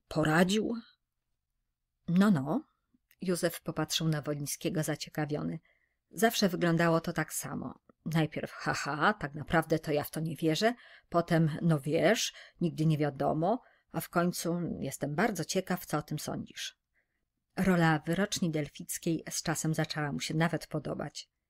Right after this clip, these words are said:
„Ale wiesz, że nie daję żadnych gwarancji”, dodał szybko, z trudem ukrywając rozbawienie. „Muszę”,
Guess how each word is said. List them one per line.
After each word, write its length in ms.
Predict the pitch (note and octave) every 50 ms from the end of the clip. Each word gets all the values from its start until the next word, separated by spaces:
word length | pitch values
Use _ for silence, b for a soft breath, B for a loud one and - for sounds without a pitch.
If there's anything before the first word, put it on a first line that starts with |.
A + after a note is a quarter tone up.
| _ _ _ _ _ _ _ _ _ _
„Ale 260 | - C#3+ F3+ F#3 F#3+ E3+
wiesz, 280 | F#3 - B3+ G#3 -
że 140 | - - E3
nie 120 | E3 D#3
daję 260 | D3 D3 D3+ D3+ D3+ D3+
żadnych 360 | D#3 D3+ C#3+ - D#3 C3+ A2
gwarancji”, 680 | D#3+ D#3 D#3 D3+ C#3 C3+ C#3+ - - - - D#3 D#3 b b b b b b -
dodał 300 | - F#3 F3 D#3+ D#3 D3+
szybko, 400 | - - F3 - - - D#3+ D#3
z 120 | - -
trudem 360 | - - D#3+ D3+ D3 D3 C#3+
ukrywając 560 | - - - - D#3+ D3 D3+ C#3 C#3 C#3+ C#3+ -
rozbawienie. 720 | - C#3+ C3+ C#3+ C#3+ D3 - D3 C#3 C3+ C#3 C#3+ D#3 - _ _ _ _ _ _ _ _ _ _ _ _ _ _ _ _ _ _ _ _ _ _ _ -
„Muszę”, 640 | A3+ A#3 A3+ - - A3 A3 G#3+ G3+ G3 G3 F#3+